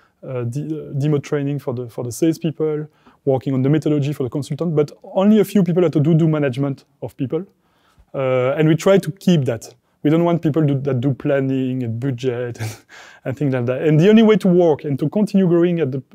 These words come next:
at what we are doing without having all these management tasks is to have people that are autonomous. Uh, that don't need someone that tells them a planning, that don't need someone that tells them a bu-, that gives them a budget.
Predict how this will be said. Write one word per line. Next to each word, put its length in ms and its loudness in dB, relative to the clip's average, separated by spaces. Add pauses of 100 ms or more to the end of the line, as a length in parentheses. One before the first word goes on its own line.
(140)
at 180 -12
what 160 -4
we 80 -2
are 180 -2
doing 220 -4 (360)
without 400 6
having 280 2
all 220 4
these 220 4
management 480 0
tasks 340 -4
is 280 0
to 120 -4
have 240 -8
people 240 -4
that 160 -8
are 80 -8
autonomous. 560 -12 (640)
Uh, 260 -12
that 200 -2
don't 180 2
need 200 0
someone 380 -4
that 120 -4
tells 220 -2
them 160 -2
a 40 -6
planning, 420 0
that 120 -4
don't 160 -2
need 160 -2
someone 320 -6
that 140 -10
tells 180 -6
them 160 -6
a 60 -6
bu-, 160 -6
that 180 -8
gives 160 -4
them 160 -6
a 20 -8
budget. 480 -2